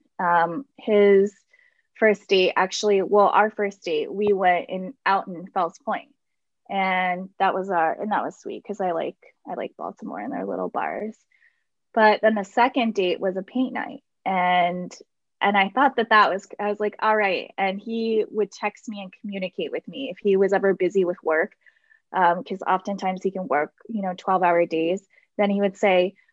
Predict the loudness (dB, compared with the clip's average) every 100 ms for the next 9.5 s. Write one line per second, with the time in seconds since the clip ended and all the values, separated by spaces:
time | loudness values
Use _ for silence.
0 | -10 -2 0 0 -2 -2 2 4 4 2
1 | -2 -4 -4 -4 -6 0 2 2 -2 -6
2 | -8 -8 -8 -8 -4 -2 -4 -4 -10 -10
3 | -6 -4 -4 -4 -6 -6 -8 -12 -10 -10
4 | -10 -16 _ -2 2 2 0 0 0 0
5 | -4 -6 -8 -8 -10 -12 -8 -4 -2 -4
6 | 0 0 0 -6 -4 -4 -4 -8 -6 -4
7 | -6 -6 -2 -2 -2 -6 -8 -10 -6 -2
8 | 0 0 -6 -8 -8 -8 -12 _ _ _
9 | -2 0 0 -2